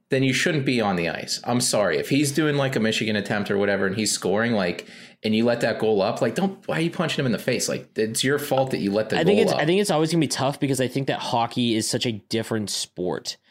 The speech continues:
Speaker 2: It's so much more difficult to regulate than I think any other sport.
Speaker 1: D-, so
Speaker 2: Me-
Speaker 1: it's, it's not though, because they don't call the penalties, right? Like, they don't.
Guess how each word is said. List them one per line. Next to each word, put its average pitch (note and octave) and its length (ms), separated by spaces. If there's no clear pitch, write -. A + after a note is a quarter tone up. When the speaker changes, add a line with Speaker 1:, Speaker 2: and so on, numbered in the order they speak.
Speaker 2:
It's C#3 160
so F#3+ 160
much A#3 160
more C4 140
difficult E3 400
to F#3 80
regulate B2+ 500
than D3 140
I A#2+ 60
think B2 260
any A2+ 300
other A2+ 200
sport. F#2 480
Speaker 1:
D-, - 180
so D#3+ 260
Speaker 2:
Me- D#3 160
Speaker 1:
it's, D3+ 240
it's F#3+ 220
not G#3 280
though, G3 100
because E3 260
they E3+ 80
don't F#3 160
call F3 160
the A#2+ 80
penalties, C#3 560
right? A2+ 260
Like, B2 180
they B2+ 160
don't. B2 360